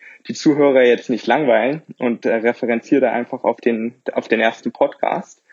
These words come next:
Gleichzeitig möchte ich aber auch den Zuhörern was Neues mitgeben und stelle dir die Frage dann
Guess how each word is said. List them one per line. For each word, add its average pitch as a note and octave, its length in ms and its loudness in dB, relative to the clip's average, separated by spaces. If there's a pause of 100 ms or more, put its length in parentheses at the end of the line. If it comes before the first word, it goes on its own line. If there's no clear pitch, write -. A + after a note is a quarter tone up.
(1040)
Gleichzeitig C#3+ 760 0
möchte D3 320 -2
ich - 180 -4
aber A#2+ 300 4
auch A#2+ 160 0
den A#2+ 180 -2
Zuhörern A#2+ 500 -2
was G#2+ 160 -4
Neues C3+ 320 -4
mitgeben A#2+ 440 0
und A#2+ 160 -6
stelle B2 360 0
dir C3+ 160 0
die B2 100 -4
Frage - 320 -2
dann A2 300 -6